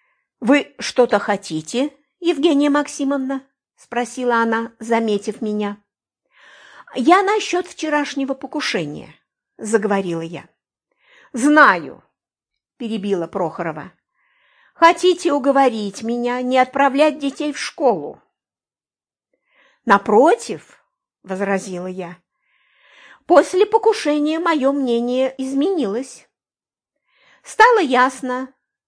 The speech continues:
на что могут пойти преступники, их возможности, уровень профессионализма исполнителей.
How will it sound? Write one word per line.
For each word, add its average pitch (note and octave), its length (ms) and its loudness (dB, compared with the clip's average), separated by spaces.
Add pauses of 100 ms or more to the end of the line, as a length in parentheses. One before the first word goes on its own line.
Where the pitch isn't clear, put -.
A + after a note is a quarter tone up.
(120)
на E4 160 2
что E4 260 0
могут C#4 320 0
пойти C4 380 -2
преступники, A#3+ 960 -10 (100)
их G4 220 2
возможности, A3+ 1080 0 (520)
уровень G4+ 500 6
профессионализма G#3+ 1200 -6
исполнителей. A#3 1160 -6